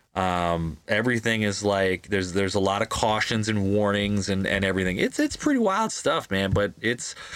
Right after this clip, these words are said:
like, I just don't, and, and you're not allowed to, like, fight back. Like, he, you know, basically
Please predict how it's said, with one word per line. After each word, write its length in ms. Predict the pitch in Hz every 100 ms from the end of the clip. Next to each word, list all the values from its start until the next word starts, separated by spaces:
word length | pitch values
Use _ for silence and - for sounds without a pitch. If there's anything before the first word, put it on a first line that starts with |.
| - -
like, 120 | 120
I 120 | 143
just 200 | 185 147
don't, 300 | 135 143 135 - - - _ _ _ - - _
and, 200 | 139 151
and 80 | 151
you're 100 | 170
not 160 | 208 196
allowed 280 | 180 175 160
to, 60 |
like, 260 | 143 127 117
fight 360 | - 139 110
back. 320 | 120 143 101 107
Like, 140 | 104
he, 200 | - 123
you 160 | 110 120
know, 100 | 113
basically 540 | 123 131 - 127 117